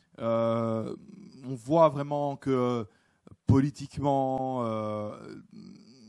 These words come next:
euh, que ce soit politiquement, que ce soit économiquement, on est dans, en fait, euh, on se rend compte que l-, les temps dans, que nous vivons, c'est vraiment des temps prophétiques. Le Seigneur a mis certains signes, il a donné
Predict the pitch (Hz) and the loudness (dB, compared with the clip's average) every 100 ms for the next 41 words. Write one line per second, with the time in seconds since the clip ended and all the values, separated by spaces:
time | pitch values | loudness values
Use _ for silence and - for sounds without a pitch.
0 | - 117 113 123 117 117 135 135 123 - | -10 -6 -4 -6 -6 -4 0 0 -2 -8
1 | 131 123 - 120 135 120 123 120 120 - | -12 -12 -12 -6 -6 -2 0 0 -4 -6
2 | 131 131 - _ _ _ 120 135 143 127 | -4 -4 -6 _ _ _ -8 -6 -4 -4
3 | 120 - - 123 165 - - _ _ _ | -4 -14 -16 -6 -6 -6 -16 _ _ _
4 | _ 160 - 139 151 151 - 135 127 160 | _ -20 -16 -16 -16 -18 -14 -12 -6 -2
5 | 160 175 175 165 - 151 147 - _ _ | 0 0 -4 -6 -2 0 0 -4 _ _
6 | - - 135 135 131 139 - 185 185 156 | -16 -6 -4 -2 0 -2 0 0 2 -2
7 | - - 139 143 123 135 156 160 170 123 | -8 -8 -6 -6 -8 -4 -4 -2 -4 -4
8 | 131 139 131 107 131 123 117 - 110 - | -4 -4 -6 -6 -2 -2 -2 -6 -12 -14
9 | - - _ _ - 123 123 147 156 175 | -20 -20 _ _ -4 -2 -2 -2 2 2
10 | 165 - _ _ _ - 135 139 156 180 | 0 -4 _ _ _ -8 -6 -4 0 0
11 | 185 185 - _ - 143 160 156 - - | 0 -4 -10 _ -8 -2 -2 -2 -4 -6
12 | 180 156 123 127 147 160 180 165 | -4 -2 -2 4 6 6 2 -2